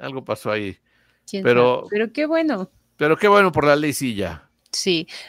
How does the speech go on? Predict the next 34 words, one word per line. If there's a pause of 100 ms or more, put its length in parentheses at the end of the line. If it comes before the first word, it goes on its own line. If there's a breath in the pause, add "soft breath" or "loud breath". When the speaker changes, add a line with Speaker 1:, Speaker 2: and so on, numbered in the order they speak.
(140 loud breath)
Speaker 2:
tan-,
tanto
es
malo
estar
todo
el
tiempo
de
pie
como
estar
sentado,
pero
ya
si
tienes
esa
posibilidad
de
estarte
parando
o
estar
así
sentado
en,
en
un
trabajo
que
todo
el
tiempo